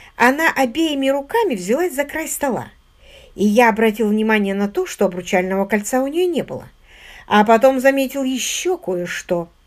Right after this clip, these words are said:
Пальцы её правой руки пересекал шрам, как будто долото соскочило, поранив их.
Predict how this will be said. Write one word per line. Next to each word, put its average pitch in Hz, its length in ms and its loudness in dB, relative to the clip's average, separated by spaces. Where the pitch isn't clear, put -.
Пальцы 214 640 4
её 233 260 2
правой 226 460 2
руки 220 320 -2
пересекал 220 540 0
шрам, 202 480 0
как 160 200 -10
будто 311 580 -6
долото 233 420 -2
соскочило, 226 880 -8
поранив 180 760 -8
их. - 500 -16